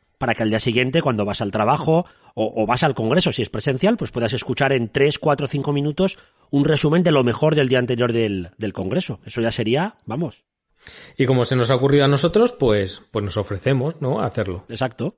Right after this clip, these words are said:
Speaker 2: Al que lo quiera hacer.
Speaker 1: Tenéis toda la información en conectando puntos punto es, que veréis que habrá una pestaña que pone servicios,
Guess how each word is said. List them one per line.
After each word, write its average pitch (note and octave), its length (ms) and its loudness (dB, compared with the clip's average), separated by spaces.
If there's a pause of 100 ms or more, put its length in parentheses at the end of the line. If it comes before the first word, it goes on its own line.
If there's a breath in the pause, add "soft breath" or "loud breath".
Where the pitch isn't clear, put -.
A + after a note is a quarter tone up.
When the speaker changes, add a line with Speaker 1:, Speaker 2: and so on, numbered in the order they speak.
(160)
Speaker 2:
Al A2+ 160 -4
que G#2+ 100 -6
lo G#2 60 -2
quiera G#2 200 -2
hacer. - 260 -12 (240)
Speaker 1:
Tenéis B2 260 2
toda C3+ 180 4
la C3+ 60 6
información C#3 720 2
en G2 320 -4
conectando A2 540 -2
puntos A2+ 280 -6
punto A#2 320 -2
es, A#3+ 220 0
que A#2+ 120 -6
veréis G#2+ 220 -2
que - 120 -4
habrá A2+ 140 0
una A#2 120 2
pestaña B2 380 -2
que A#2 100 -4
pone A#2+ 480 0
servicios, D3+ 720 -2